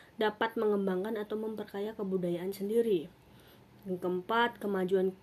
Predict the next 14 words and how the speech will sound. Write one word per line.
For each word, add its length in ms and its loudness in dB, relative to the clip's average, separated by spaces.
kebudayaan 640 2
harus 760 -4
berupa 460 0
lanjutan 480 0
langsung 480 -2
dari 400 -2
kebudayaan 640 -2
sendiri. 480 0
Artinya 400 4
ini 480 6
kontinuitas 1300 2
ya, 80 -6
sa-, 400 -2
eh, 320 0